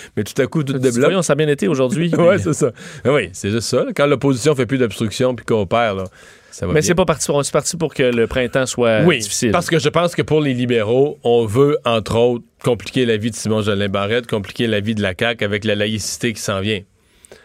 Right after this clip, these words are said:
Speaker 1: T'sais, puis on se dit, « Ben là, plus on retarde celui-là, parce que c'est la même commission. » T'sais, une commission parlementaire, puis un ministre peut pas faire deux choses en même temps, là. Je veux dire, il, s'il y a un projet de loi à la fois, là.
Speaker 2: Plus, ils
Speaker 1: Fait
Speaker 2: vont réduire la fenêtre le plus possible
Speaker 1: Ben oui,
Speaker 2: pour
Speaker 1: plus,
Speaker 2: ça, pour
Speaker 1: plus
Speaker 2: que ça
Speaker 1: celui-là
Speaker 2: arrive,
Speaker 1: est long.
Speaker 2: euh, sur le gun, euh,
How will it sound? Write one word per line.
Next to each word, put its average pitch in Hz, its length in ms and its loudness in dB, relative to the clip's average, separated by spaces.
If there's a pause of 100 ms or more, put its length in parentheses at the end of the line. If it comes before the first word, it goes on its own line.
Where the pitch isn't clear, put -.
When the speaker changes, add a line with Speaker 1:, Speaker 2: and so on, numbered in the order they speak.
(480)
Speaker 1:
T'sais, 95 300 -2
puis 98 160 -4
on 104 100 -2
se 95 100 -6
dit, « 110 180 -2
Ben 101 180 0
là, 110 340 2
plus 147 300 0
on 139 60 4
retarde 131 340 -2
celui-là, 110 580 0
parce - 140 -6
que - 40 -8
c'est 151 120 2
la 135 80 2
même 160 180 0
commission. » 139 320 0 (160)
T'sais, 180 80 2
une 180 80 2
commission 165 300 2
parlementaire, 151 580 2
puis 139 100 2
un 131 40 2
ministre 131 340 2
peut 131 80 -2
pas 139 140 0
faire 135 140 2
deux 139 120 2
choses 147 220 2
en 135 80 4
même 127 180 -2
temps, 147 160 4
là. 117 100 -2
Je 104 40 -10
veux 110 100 -6
dire, 110 180 0
il, 104 380 -2 (400)
s'il - 160 -8
y 110 60 2
a - 20 2
un 123 60 2
projet 123 260 2
de 117 60 0
loi 127 140 4
à 123 40 4
la 113 60 2
fois, 127 240 2
là. 107 140 -4 (200)
Speaker 2:
Plus, 165 80 2
ils 156 60 4
Speaker 1:
Fait - 40 -2
Speaker 2:
vont 151 120 6
réduire 160 320 4
la 156 80 4
fenêtre 143 440 0
le 127 60 0
plus 143 160 -4
possible 131 280 2
Speaker 1:
Ben 156 80 0
oui, 143 40 -6
Speaker 2:
pour 151 140 -2
Speaker 1:
plus, 196 160 4
Speaker 2:
ça, 175 100 4
pour 156 100 -2
Speaker 1:
plus 220 120 4
Speaker 2:
que 165 40 4
ça 139 160 2
Speaker 1:
celui-là 160 200 4
Speaker 2:
arrive, 147 100 4
Speaker 1:
est 143 100 4
long. 135 80 4
Speaker 2:
euh, 127 160 4
sur 143 140 -2
le 131 60 -2
gun, 151 480 2
euh, 117 240 2